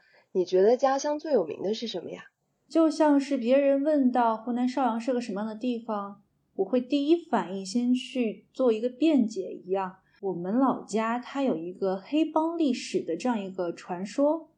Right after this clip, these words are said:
Speaker 2: 或者说是传闻吧。听说是在八十到九十年代，我们本地有着几帮非常凶残的斗殴团伙，然后他们在当地就是营造了一些非常恶劣的事件，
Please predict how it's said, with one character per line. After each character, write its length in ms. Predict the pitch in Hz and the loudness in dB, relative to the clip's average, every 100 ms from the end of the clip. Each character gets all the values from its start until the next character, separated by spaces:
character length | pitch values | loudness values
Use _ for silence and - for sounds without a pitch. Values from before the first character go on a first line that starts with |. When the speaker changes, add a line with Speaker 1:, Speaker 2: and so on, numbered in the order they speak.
| _ | _
Speaker 2:
或 160 | 262 | 2
者 80 | 226 | 2
说 120 | 226 | -2
是 140 | 233 240 | -6 -6
传 320 | - 185 202 | -10 -10 -6
闻 260 | 202 - | -6 -6
吧。 360 | 175 202 - - _ - - _ | -6 -6 -6 -16 _ -20 -20 _
听 180 | - 240 | -6 -6
说 220 | 247 254 | 0 -2
是 180 | 247 247 | 0 -4
在 280 | 220 220 214 | -2 -4 -4
八 280 | 214 254 277 | -2 -2 -2
十 140 | 254 | -2
到 140 | 226 | -2
九 180 | 214 165 | 0 -4
十 160 | 180 220 | -4 -8
年 220 | 202 190 | -8 -4
代， 460 | 226 226 202 - _ - | -4 -4 -6 -14 _ -6
我 160 | 190 | -4
们 240 | 165 185 208 | -4 -6 -4
本 360 | 202 131 156 | -4 -4 -8
地 380 | - 247 214 185 | -6 -6 -4 -4
有 220 | 170 180 | 0 0
着 320 | - 185 180 180 | -2 -4 -4 -6
几 300 | 180 170 107 - | -8 -10 -10 -6
帮 260 | 208 220 | -6 -4
非 220 | 226 254 | -4 -4
常 500 | 254 - 185 170 185 208 _ _ | -4 -10 -10 -10 -12 -14 _ _
凶 300 | - 285 320 | -2 0 0
残 400 | - 190 165 165 | -4 -8 -8 -8
的 280 | 175 160 - _ | -8 -8 -14 _
斗 140 | - 254 | 0 2
殴 100 | 269 | 0
团 300 | - 160 196 | -4 -8 -4
伙， 300 | 208 - _ _ _ _ _ | -4 -6 _ _ _ _ _
然 220 | _ 170 190 | _ -8 -6
后 100 | 185 | -8
他 200 | 190 185 | -8 -10
们 100 | 180 | -8
在 200 | 185 175 | -8 -6
当 280 | 175 180 | -8 -10
地 180 | 185 185 | -6 -4
就 200 | 180 175 | -2 -6
是 360 | 185 185 170 160 _ _ | -6 -6 -6 -8 _ _
营 160 | 185 | -8
造 160 | 185 202 | -4 -4
了 80 | 196 | -4
一 40 | |
些 260 | 196 208 202 | -6 -6 -6
非 120 | 208 | -6
常 160 | 208 185 | -8 -4
恶 200 | 220 214 | -2 -2
劣 120 | 196 | -6
的 80 | 196 | -10
事 220 | - 233 | -10 -8
件， 360 | 254 247 185 | -4 -4 -4